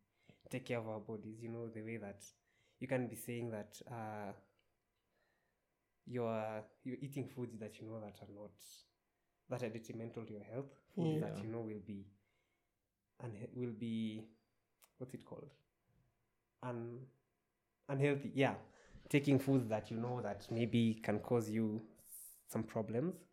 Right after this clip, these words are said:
Speaker 2: Mm.
Speaker 3: Mm.
Speaker 1: And yet, at the back of your mind, you know that the body is, your body is a temple of the Holy Spirit. And so,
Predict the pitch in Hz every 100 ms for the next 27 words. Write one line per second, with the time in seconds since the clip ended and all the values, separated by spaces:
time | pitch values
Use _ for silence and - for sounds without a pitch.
0 | - 160 151 - 110 107 101 113 104 98
1 | - - - - _ _ _ _ _ -
2 | 135 127 - - - 117 110 117 113 107
3 | 117 110 104 107 101 107 - - - 98
4 | 107 107 101 98 - 110 110 110 110 104
5 | 101 107 - 104 95 98 98 - _ _
6 | _ _ - 107 107 - 110 117 117 -
7 | 135